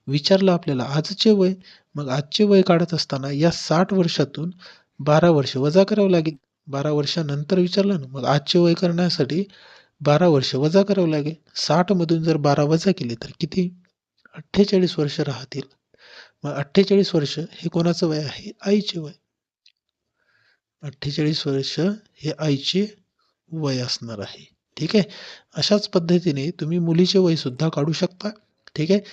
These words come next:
मुलीचे वय काढायचं आहे आणि याचा आन्सर तुम्हाला कमेंट बॉक्समध्ये द्यायचा आहे. ठीक आहे, मुलीचे वय, आपण आईचे वय काढलेलं आहे, मुलीचे वय काढायचं आणि कमेंट बॉक्समध्ये मेसेज टाकायचा आहे. ओके,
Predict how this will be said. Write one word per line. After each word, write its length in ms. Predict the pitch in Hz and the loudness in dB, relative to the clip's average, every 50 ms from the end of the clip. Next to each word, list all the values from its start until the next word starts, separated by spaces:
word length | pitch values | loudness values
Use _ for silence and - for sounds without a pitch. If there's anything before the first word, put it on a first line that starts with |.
| - - - - - _ _ _ _ _ _ _ _ - | -20 -20 -20 -20 -20 _ _ _ _ _ _ _ _ -14
मुलीचे 420 | 180 151 151 151 165 170 160 175 160 | -10 -6 -2 2 2 2 4 4 2
वय 240 | 147 147 156 175 185 | 4 4 4 4 4
काढायचं 400 | 185 180 170 170 156 - 160 147 | 4 2 2 2 2 2 0 -2
आहे 240 | 143 123 165 190 196 - - | 0 2 0 0 -2 -2 -6
आणि 220 | 165 165 180 196 202 | -6 -4 -4 -2 -2
याचा 240 | 165 147 - 175 | -4 -4 -2 -2
आन्सर 440 | 147 143 151 165 160 - - 139 147 170 - | -2 -2 -2 -2 -2 -2 -2 -2 -2 -2 -4
तुम्हाला 260 | 151 143 139 147 160 156 - - | -4 -4 -2 -4 -4 -4 -4 0
कमेंट 260 | 160 147 151 151 143 | 0 2 2 2 2
बॉक्समध्ये 440 | 131 123 - - - 127 120 120 120 | 0 0 -2 -4 -6 -6 -4 -4 -4
द्यायचा 280 | 113 113 104 101 - 107 | -2 -4 -4 -6 -6 -12
आहे. 160 | 107 - _ - - | -14 -14 _ -6 -2
ठीक 160 | 170 170 220 | 2 4 4
आहे, 260 | 202 - - _ _ _ _ _ _ _ _ - | 2 2 0 _ _ _ _ _ _ _ _ -12
मुलीचे 420 | 165 143 143 139 147 147 147 - 139 | -8 -6 -2 -2 -2 0 0 0 0
वय, 180 | 117 110 107 107 - - - - _ _ - | 0 0 -4 -6 -10 -18 -20 -20 _ _ -8
आपण 220 | - - 160 151 | -4 -2 -2 -2
आईचे 280 | 143 139 147 - - 170 | 0 -2 0 2 2 2
वय 180 | 151 147 143 | 4 4 2
काढलेलं 460 | 139 - 139 135 147 151 165 175 185 175 | 2 0 -2 0 0 2 2 4 4 2
आहे, 240 | 156 156 165 190 202 - _ _ _ - | 2 0 -2 -2 -4 -4 _ _ _ -8
मुलीचे 380 | 143 151 165 175 170 - 156 135 | -4 0 0 0 2 2 0 0
वय 220 | 127 127 127 165 185 _ - - - - _ _ _ - | 0 0 -2 -4 -6 _ -16 -20 -20 -20 _ _ _ 0
काढायचं 480 | 143 139 143 165 170 165 - 135 151 180 - | 2 4 4 4 2 0 0 -4 -4 -4 -6
आणि 220 | 151 147 165 190 202 196 - - | -6 -2 -2 -2 -4 -4 -4 -2
कमेंट 260 | 151 151 165 175 165 | -2 0 0 0 0
बॉक्समध्ये 540 | 151 131 - - - 123 127 123 151 202 208 214 - _ _ _ _ _ _ _ _ _ _ - | 0 -4 -4 -6 -6 -6 -2 2 4 4 4 2 0 _ _ _ _ _ _ _ _ _ _ -12
मेसेज 440 | 135 131 131 131 - - 156 180 - - - - - - | -8 -8 -8 -8 -8 -8 -10 -10 -10 -14 -18 -16 -8 -6
टाकायचा 420 | 127 117 - 120 110 107 - - | -6 -4 -4 -4 -6 -6 -8 -12
आहे. 80 | 98 - _ _ _ _ - | -16 -16 _ _ _ _ -20
ओके, 220 | 135 - - 214 | -8 -2 2 2